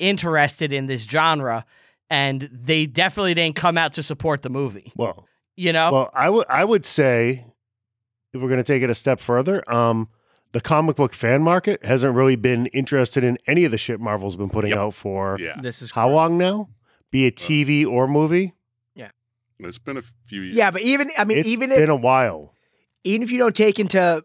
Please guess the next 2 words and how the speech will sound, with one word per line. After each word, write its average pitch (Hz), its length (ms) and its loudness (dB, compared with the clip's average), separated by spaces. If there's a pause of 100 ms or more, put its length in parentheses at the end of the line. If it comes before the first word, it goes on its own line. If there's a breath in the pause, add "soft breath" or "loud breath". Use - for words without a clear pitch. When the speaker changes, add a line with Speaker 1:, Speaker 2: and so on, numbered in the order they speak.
Speaker 4:
consideration, 165 960 0 (1000)
uh, 135 440 0